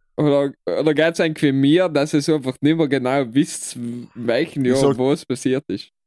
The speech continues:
Speaker 2: äh, ich, ich glaub, es sind einerseits mal die Knackpunktjahre, weißt, wo man vierzehn wird, wo man achtzehn wird und so.
Speaker 1: Ja.
Speaker 2: Und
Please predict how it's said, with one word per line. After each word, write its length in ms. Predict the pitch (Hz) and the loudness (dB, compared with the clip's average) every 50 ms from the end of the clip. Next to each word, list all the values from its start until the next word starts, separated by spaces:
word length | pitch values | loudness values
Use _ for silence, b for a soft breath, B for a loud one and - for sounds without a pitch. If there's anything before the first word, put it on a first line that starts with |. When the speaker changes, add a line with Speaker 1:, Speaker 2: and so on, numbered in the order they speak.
| _ _ _ _ _ _ _ _ _ - | _ _ _ _ _ _ _ _ _ -8
Speaker 2:
äh, 140 | 117 120 - | -6 -6 -4
ich, 180 | 123 127 131 120 | -2 -2 -2 -2
ich 40 | 135 | 0
glaub, 120 | 139 151 139 | 0 0 0
es 60 | 131 | 2
sind 140 | 170 143 113 | 0 -2 0
einerseits 520 | 117 127 151 160 147 147 143 139 139 - | 2 2 2 0 0 2 0 0 0 0
mal 160 | 135 127 123 | -2 -2 -2
die 100 | 117 107 | -2 -4
Knackpunktjahre, 1400 | 98 - - 107 95 95 123 - - - - _ 127 131 135 131 - - - 117 113 120 131 131 139 139 139 127 101 | -8 -8 -6 -4 -4 -4 -6 -8 -14 -20 -10 _ -6 -4 -4 -6 -8 -6 -4 -2 0 0 0 0 -2 -4 -4 -4 -2
weißt, 240 | 98 104 113 120 - | -2 -4 -4 -4 -6
wo 80 | 104 | -8
man 160 | 98 98 95 | -8 -8 -8
vierzehn 380 | - - 117 120 117 - 117 107 | -6 -4 -4 -4 -4 -6 -6 -6
wird, 160 | 104 107 107 | -6 -6 -6
wo 60 | 104 | -6
man 120 | 101 98 95 | -6 -4 -4
achtzehn 380 | 95 113 117 - - - 110 | -4 -4 -6 -6 -12 -10 -8
wird 180 | 113 120 127 127 | -8 -8 -8 -8
und 140 | 120 123 - | -10 -12 -8
so. 220 | - 135 139 147 B B B B B B B | -8 -8 -8 -8 B B B B B B B
Speaker 1:
Ja. 160 | 117 117 117 | -2 0 2
Speaker 2:
Und 280 | 120 123 120 - - | 2 0 0 -6 -14